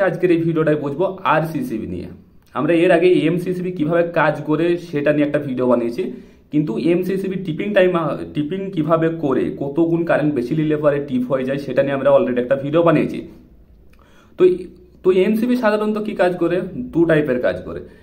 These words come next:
একটা হচ্ছে short circuit থেকে production দেয়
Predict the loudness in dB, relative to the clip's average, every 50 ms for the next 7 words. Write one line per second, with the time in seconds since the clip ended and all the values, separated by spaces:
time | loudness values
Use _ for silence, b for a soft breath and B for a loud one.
0 | B B B -2 0 2 2 2 2 2 -2 -2 0 0 0 0 0 0 0 -2
1 | -4 -6 -10 -14 -12 -4 0 2 2 2 4 2 2 2 2 0 -2 -2 -2 -4
2 | -2 -2 0 -2 -2 -4 -6 -10 -14 -20 -20 -20 -20 -20 -20 -20 -20 _ -12 -4
3 | 0 0 0 0 0 -2 -2 0 -2 -2